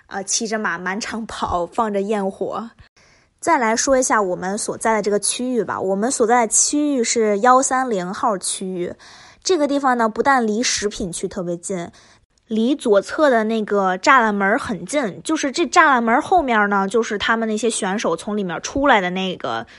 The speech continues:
呃，场地了。所以呢，有一半儿看得特别好，但另外一半儿呢，就在另外一头儿。所以呢，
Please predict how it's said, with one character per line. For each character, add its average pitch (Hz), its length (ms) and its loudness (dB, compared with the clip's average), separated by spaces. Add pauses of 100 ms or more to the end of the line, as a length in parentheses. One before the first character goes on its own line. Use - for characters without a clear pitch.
(200)
呃， 170 320 0
场 - 340 0
地 226 180 -2
了。 110 220 -4 (320)
所 233 200 0
以 233 60 0
呢， 220 300 4 (100)
有 202 220 0
一 196 120 -4
半 285 160 4
儿 214 200 6
看 220 260 0
得 - 0 -
特 202 100 -8
别 208 140 -2
好， - 240 -6
但 214 160 -2
另 247 100 -2
外 262 160 6
一 220 120 2
半 220 120 6
儿 214 120 6
呢， 196 160 2
就 208 100 -8
在 196 160 0
另 214 140 -2
外 185 160 4
一 - 40 -6
头 - 280 -8
儿。 - 40 -10
所 190 200 -8
以 151 100 -10
呢， 131 220 -10